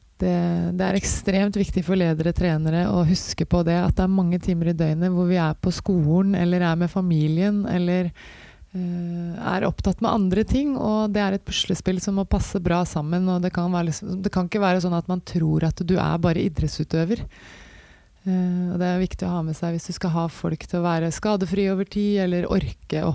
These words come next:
holde på over tid, da. Så må det være en balanse i privatliv og og i idretten, da. Ja, men jeg tror at det er viktig for de som skal, de mammaene og pappaene som skal være trenere, da,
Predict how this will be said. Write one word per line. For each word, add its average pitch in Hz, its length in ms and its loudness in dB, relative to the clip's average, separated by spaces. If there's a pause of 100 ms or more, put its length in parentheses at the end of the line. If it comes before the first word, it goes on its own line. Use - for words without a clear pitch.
holde 143 240 -4
på 156 220 -4
over 156 100 -2
tid, 208 300 -4
da. - 260 -16 (340)
Så 196 140 -6
må 185 80 -2
det 180 80 0
være 170 240 0
en 165 80 -8
balanse 156 580 -4
i 156 400 -2 (960)
privatliv 165 640 -2
og 151 720 -2 (880)
og 160 720 -6
i 180 240 -4
idretten, 170 440 -6
da. - 20 -14 (1120)
Ja, - 80 -4
men 220 140 0
jeg - 100 -6
tror 240 240 2
at 254 80 -2
det 277 80 0
er 254 80 -4
viktig - 360 -4
for 214 120 -2
de 196 160 2
som 208 200 -4
skal, 196 200 -6
de 208 80 0
mammaene 185 320 0
og 180 80 -6
pappaene 170 320 -2
som 190 160 -6
skal - 160 -6
være 196 220 -2
trenere, 185 340 -2
da, 233 140 -2